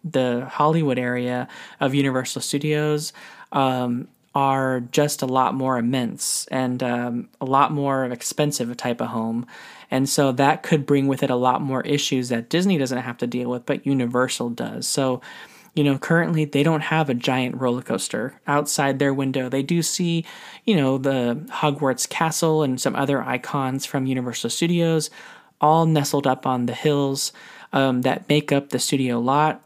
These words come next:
But a roller coaster would bring a whole new look to that, you know, horizon looking out from their views. Um,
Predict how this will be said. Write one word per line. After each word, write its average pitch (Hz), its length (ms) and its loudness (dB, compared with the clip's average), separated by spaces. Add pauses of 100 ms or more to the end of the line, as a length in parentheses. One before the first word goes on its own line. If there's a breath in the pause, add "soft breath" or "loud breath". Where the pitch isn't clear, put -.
But 147 440 0
a 143 100 0
roller 147 280 4
coaster 196 680 2
would 147 220 2
bring 143 280 2
a 135 80 0
whole 160 420 2
new 151 460 2 (300 loud breath)
look 151 360 0
to - 160 -2
that, 131 260 2 (160)
you 165 140 0
know, 131 200 -2
horizon 143 880 0
looking 135 340 -2
out 127 200 0
from 131 220 -4
their 120 200 -2
views. 170 600 2 (540 loud breath)
Um, 135 540 0